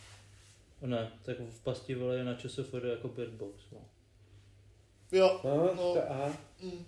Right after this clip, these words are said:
Speaker 2: jo.
Speaker 3: Sandra Bullock, to se mi to spojilo.
Speaker 1: Jak můžou Bird Box přepojit?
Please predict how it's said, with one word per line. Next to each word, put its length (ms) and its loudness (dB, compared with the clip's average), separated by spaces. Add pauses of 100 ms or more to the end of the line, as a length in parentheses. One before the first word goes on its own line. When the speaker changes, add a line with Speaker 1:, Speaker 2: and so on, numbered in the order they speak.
(120)
Speaker 2:
jo. 280 -8 (220)
Speaker 3:
Sandra 300 0
Bullock, 260 0
to 80 -14
se 120 -12
mi 60 -6
to 60 -6
spojilo. 300 -10
Speaker 1:
Jak 100 -8
můžou 200 -4
Bird 320 -8
Box 140 -10 (100)
přepojit? 380 -12